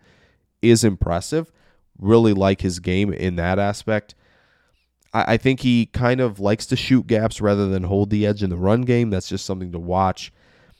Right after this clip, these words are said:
So I don't know if he's gonna be this kind of stout run defender at the point of attack at the next level, but I do think he can spill. I do think he can get out,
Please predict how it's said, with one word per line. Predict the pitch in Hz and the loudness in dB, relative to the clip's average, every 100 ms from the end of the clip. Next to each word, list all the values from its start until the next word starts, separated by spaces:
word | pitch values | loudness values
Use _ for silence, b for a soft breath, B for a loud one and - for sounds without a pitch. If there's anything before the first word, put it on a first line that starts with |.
| b b _ _ | b b _ _
So | - | 0
I | 101 | 2
don't | 104 101 | 4 4
know | 104 | 2
if | 98 | 2
he's | 104 98 | -2 -2
gonna | 98 | -4
be | 87 98 98 | 0 2 2
this | 95 - | 0 -2
kind | - 98 95 | -4 -2 -2
of | 87 - b b | -4 -8 b b
stout | - - - 98 95 | -12 -4 4 4 4
run | 87 92 | -2 -4
defender | 95 - 95 | -4 -2 -2
at | 92 | -2
the | 85 | -4
point | 95 92 | -4 -4
of | 82 | -6
attack | - 92 101 | -4 -4 -4
at | |
the | 87 | -8
next | 85 - | -12 -2
level, | 120 131 139 | 2 2 2
but | 107 101 | -2 -4
I | 95 | -4
do | 98 | -6
think | - 95 | -8 -8
he | 101 | -8
can | 101 95 | -8 -10
spill. | - - 95 92 | -8 -4 -2 -2
I | |
do | 87 90 | -4 -6
think | 90 | -8
he | 92 | -8
can | 87 90 | -8 -8
get | 87 87 | -4 -2
out, | 85 | -4